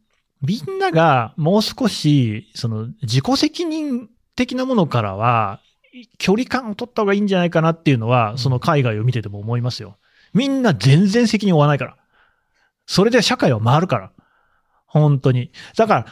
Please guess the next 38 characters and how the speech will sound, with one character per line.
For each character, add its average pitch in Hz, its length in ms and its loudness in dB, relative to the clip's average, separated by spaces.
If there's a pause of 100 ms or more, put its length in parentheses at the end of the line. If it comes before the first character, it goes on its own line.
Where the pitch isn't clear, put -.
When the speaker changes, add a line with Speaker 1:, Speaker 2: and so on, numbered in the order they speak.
Speaker 1:
結 - 180 -4
局、 359 320 2
例 143 140 2
え 254 40 2
ば 220 60 4
フ 110 120 -2
ラ 131 120 4
ン 208 60 2
ス 285 100 -2
っ - 40 -8
て - 160 -6
さ、 101 320 -4 (340)
普 143 80 -4
通 220 220 -2
の 233 100 4
会 233 180 4
社 240 120 0
員 110 180 -2
が 113 340 2
夏 208 480 2
休 214 220 2
み 120 80 0
四 139 160 2
週 240 120 0
間 131 140 2
と 107 80 -8
か 101 80 -8
当 104 60 -6
た 131 100 2
り 147 60 4
前 180 120 4
な 226 100 2
ん 196 40 0
だ 110 80 -2
よ 90 60 -10
ね。 113 180 -10 (1160)
う - 40 2
ん。 110 320 -2